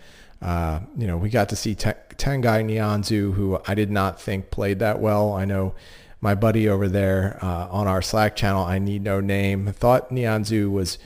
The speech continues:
was pretty good, um, uh, especially because he had to cover so much <laughs> for Sarr.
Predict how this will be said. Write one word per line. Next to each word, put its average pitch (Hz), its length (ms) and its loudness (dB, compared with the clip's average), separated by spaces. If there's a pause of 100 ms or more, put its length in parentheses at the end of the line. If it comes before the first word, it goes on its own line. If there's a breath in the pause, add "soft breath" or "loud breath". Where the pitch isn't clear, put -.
(240 loud breath)
was 135 120 2
pretty 170 260 8
good, 151 480 8 (100)
um, 107 580 -2 (640)
uh, 110 200 2
especially 127 380 4
because 113 260 2
he 110 100 2
had 107 100 4
to 104 80 -2
cover 117 260 0
so 123 180 2
much 110 200 2
<laughs> - 80 8
for 156 100 2
Sarr. 120 560 4